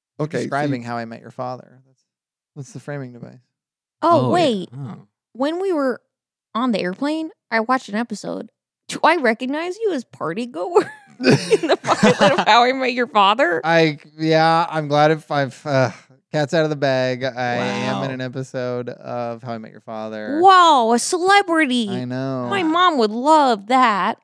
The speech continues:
Speaker 1: Yeah. Remember, remember when everybody said, "Surprise"? I was one of 'em.
Speaker 3: Yeah, I was so scared.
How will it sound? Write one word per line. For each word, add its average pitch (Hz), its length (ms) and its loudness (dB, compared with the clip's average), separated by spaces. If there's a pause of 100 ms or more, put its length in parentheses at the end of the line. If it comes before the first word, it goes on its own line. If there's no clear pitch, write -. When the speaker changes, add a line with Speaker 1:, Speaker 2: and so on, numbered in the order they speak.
Speaker 1:
Yeah. 127 480 -6 (120)
Remember, 160 260 -6
remember 151 340 -6
when 143 180 -4
everybody 135 280 -2
said, 139 240 -8
"Surprise"? 269 920 -4 (120)
I 147 140 -6
was 120 100 -6
one 123 160 -6
of 127 120 -8
'em. 123 200 -10 (240)
Speaker 3:
Yeah, 294 240 0
I 277 60 2
was 311 160 0
so 254 340 2
scared. 233 680 -4